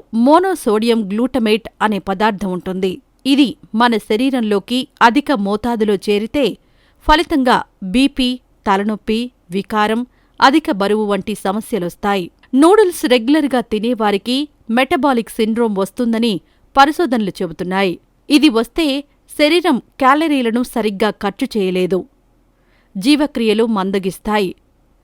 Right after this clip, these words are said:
ఫలితంగా థైరాయిడ్ గ్రంథుల పనితీరుపై ప్రభావం పడుతుంది. దాంతో బరువు పెరుగుతారు. నూడిల్స్లో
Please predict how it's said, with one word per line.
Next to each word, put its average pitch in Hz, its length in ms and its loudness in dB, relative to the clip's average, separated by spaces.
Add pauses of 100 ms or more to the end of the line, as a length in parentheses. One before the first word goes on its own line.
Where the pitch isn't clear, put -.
(300)
ఫలితంగా 262 500 2 (320)
థైరాయిడ్ 294 580 2
గ్రంథుల 220 340 0 (140)
పనితీరుపై 220 580 0 (160)
ప్రభావం 226 440 -2
పడుతుంది. 185 520 -4 (920)
దాంతో 294 480 4 (300)
బరువు 226 300 2
పెరుగుతారు. 185 640 -4 (920)
నూడిల్స్లో 294 600 6